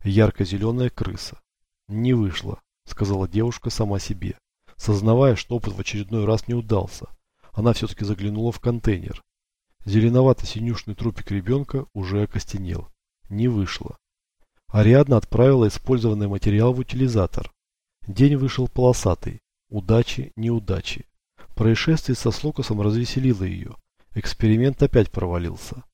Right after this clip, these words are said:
Через десять минут она уже засыпала. В голове звенел тихий мотив. Ночь опустила воронье крыло на луга, на леса, на поля.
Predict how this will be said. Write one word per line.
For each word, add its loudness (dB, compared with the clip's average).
Через 2
десять 2
минут -2
она 0
уже 0
засыпала. -4
В -6
голове 6
звенел 2
тихий -4
мотив. -4
Ночь -2
опустила 2
воронье 0
крыло -4
на -4
луга, 0
на 0
леса, 0
на 0
поля. 0